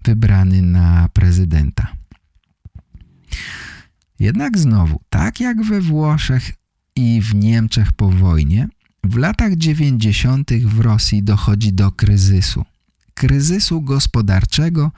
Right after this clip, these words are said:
i kryzysu politycznego. Przejście przez socjalizm do kapitalizmu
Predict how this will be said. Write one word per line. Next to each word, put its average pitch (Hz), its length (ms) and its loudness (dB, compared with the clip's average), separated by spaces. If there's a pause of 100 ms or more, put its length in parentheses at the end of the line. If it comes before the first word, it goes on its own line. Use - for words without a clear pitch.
(460)
i 139 180 -2
kryzysu 113 720 0
politycznego. 90 920 0 (800)
Przejście 180 480 -2
przez - 360 -2
socjalizm 123 960 0
do 117 220 0
kapitalizmu 107 960 0